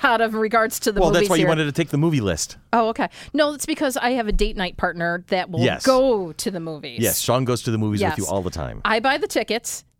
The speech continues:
Speaker 1: He gets the concessions. I get the better end of the deal because
Speaker 2: Yes.
Speaker 1: I have my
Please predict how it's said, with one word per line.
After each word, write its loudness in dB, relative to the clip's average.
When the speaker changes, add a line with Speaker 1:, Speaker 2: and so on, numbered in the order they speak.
Speaker 1:
He -6
gets -2
the -6
concessions. -2
I 0
get -6
the -4
better -2
end -4
of -8
the -6
deal -4
because -2
Speaker 2:
Yes. -10
Speaker 1:
I -4
have -6
my -4